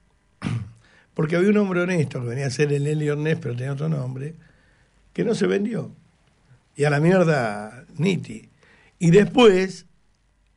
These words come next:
había otros que en la cárcel se asustaban y hablaban, eso lo conocemos muy bien, los arrepentidos.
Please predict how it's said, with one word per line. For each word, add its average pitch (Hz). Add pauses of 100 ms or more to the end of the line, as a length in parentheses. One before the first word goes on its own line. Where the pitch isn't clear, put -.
(100)
había 147
otros 165
que -
en 139
la 135
cárcel 151
se 123
asustaban 139
y 143
hablaban, 143 (160)
eso 147
lo 127
conocemos 104
muy 120
bien, 139 (1120)
los 117
arrepentidos. 139